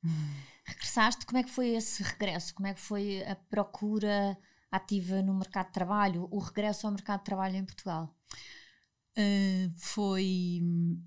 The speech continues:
Speaker 1: eu acho que quando voltas e numa situação como eu, que ainda não tinha muita experiência de trabalho, tinha um, dois anos, eh, uma pessoa fica sempre, "Por onde é que eu vou começar? O que é que será melhor para a minha carreira agora?" Eh,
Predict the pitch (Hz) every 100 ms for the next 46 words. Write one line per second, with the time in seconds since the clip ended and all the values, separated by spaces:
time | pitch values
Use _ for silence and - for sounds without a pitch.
0 | - - 180 185 - - 208 196 196 190
1 | 180 185 185 170 185 185 180 196 190 190
2 | 180 - 190 190 196 190 - 175 180 180
3 | 190 190 185 190 185 185 185 190 180 190
4 | 190 180 - 170 180 185 175 - 165 165
5 | 165 165 160 185 226 202 147 151 160 160
6 | 156 156 151 156 170 175 - _ _ _
7 | _ _ _ - 180 175 175 170 190 190
8 | 202 180 196 - 190 - 190 185 180 180
9 | 185 180 208 196 175 170 170 - 175 175
10 | 185 175 175 180 170 170 175 170 165 196
11 | 196 185 170 - - - _ _ 185 185
12 | 175 175 175